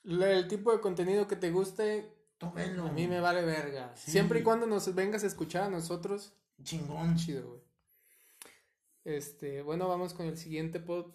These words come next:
Speaker 1: podcast, ¿eh?
Speaker 2: <laughs>
Speaker 1: El siguiente meme, que van a aparecer muchos chistes sobre eso porque estuvo muy cagado.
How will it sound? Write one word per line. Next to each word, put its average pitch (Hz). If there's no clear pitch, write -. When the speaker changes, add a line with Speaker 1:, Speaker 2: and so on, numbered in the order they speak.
Speaker 1:
podcast, 147
¿eh? 196
Speaker 2:
<laughs> -
Speaker 1:
El 143
siguiente 202
meme, 202
que 196
van 226
a 269
aparecer 208
muchos 220
chistes 214
sobre 175
eso 190
porque 147
estuvo 170
muy 165
cagado. 156